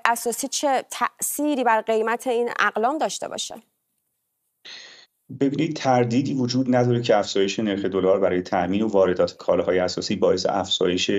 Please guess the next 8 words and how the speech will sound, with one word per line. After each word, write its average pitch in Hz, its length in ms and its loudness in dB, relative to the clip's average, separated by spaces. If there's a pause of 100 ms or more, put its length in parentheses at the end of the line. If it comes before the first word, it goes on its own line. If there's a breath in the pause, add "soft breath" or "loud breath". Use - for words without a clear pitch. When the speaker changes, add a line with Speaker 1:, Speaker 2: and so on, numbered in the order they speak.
(380 loud breath)
Speaker 2:
قیمت 95 420 2
مصرف 92 500 0
کننده 90 340 2
این 98 240 0
کالاها 90 340 2
خواهد - 260 -4
شد. - 160 -8
اما 294 360 2